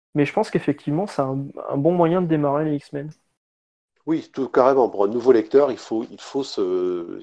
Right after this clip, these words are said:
Speaker 2: qui veut que démarrer les X-Men, il faut se pencher sur cette série.
Speaker 1: Donc achetez les fascicules qui sortent bientôt chez Panini, du coup, qui seront mal traduits, mais, euh,
Speaker 2: <laughs>
Speaker 1: voilà, ils, ils seront en français.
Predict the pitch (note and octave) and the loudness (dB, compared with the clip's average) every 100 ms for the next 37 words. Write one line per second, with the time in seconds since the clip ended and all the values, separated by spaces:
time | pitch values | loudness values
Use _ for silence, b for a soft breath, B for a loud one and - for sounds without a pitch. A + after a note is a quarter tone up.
0 | _ G#2+ A2+ C3+ A2+ A2 G2 F#2+ E2+ D#2 | _ -8 -4 -4 -4 -6 -6 -8 -10 -14
1 | A#2+ B2+ F2 - A2+ - F2 F2 - - | -14 -14 -16 -14 -12 -8 -8 -8 -12 -8
2 | F#2 E2+ G2+ - - - F#2+ - _ _ | -8 -6 -10 -12 -14 -10 -10 -10 _ _
3 | _ _ _ _ - D3+ D#3 E3 - G3+ | _ _ _ _ -2 2 4 2 4 4
4 | F3+ E3+ E3 D3 G#3 G3+ E3 E3 - D3 | 4 0 -2 -4 -6 -4 -6 -6 -4 -2
5 | D3 F3 E3+ D3 C#3+ C#3+ D3 E3 C#3+ E3+ | -2 -2 -4 -2 -2 -2 -6 -6 -10 -10
6 | D#3+ - D3+ D#3 - D3 F3 A#3 D#3+ D3 | -10 -4 0 2 4 2 2 -2 -4 -4
7 | C3 F#3 G3 C3+ C3+ D3+ D3+ - D3 - | -4 0 -2 -2 -10 -20 -10 -8 -6 -6
8 | - - - | -6 -6 -8